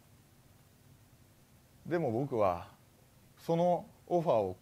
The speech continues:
断ったんです。理由は、当時僕は検査入院っていう名目で入退院を繰り返していたから、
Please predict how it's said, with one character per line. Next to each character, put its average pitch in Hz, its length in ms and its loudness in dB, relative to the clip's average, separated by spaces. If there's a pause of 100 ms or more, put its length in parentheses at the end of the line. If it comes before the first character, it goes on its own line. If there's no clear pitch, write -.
(120)
断 170 420 2
っ 175 120 -14
た 95 80 -2
ん 85 80 -8
で 76 60 -16
す。 - 60 -20 (2500)
理 147 60 2
由 165 160 6
は、 156 280 8 (1200)
当 202 180 8
時 143 60 4
僕 135 220 4
は 104 200 4 (280)
検 202 300 2
査 214 140 8
入 208 260 4
院 143 160 -2
っ - 20 -12
て - 200 -2
い 98 140 2
う 92 60 -2
名 104 140 -2
目 101 220 -4
で 92 180 0 (380)
入 151 220 2
退 160 260 6
院 123 100 -2
を 98 40 -6
繰 107 120 0
り 107 60 -2
返 107 140 2
し - 60 -10
て 101 60 -6
い 95 40 -6
た 95 100 -4
か 87 100 -6
ら、 85 160 -6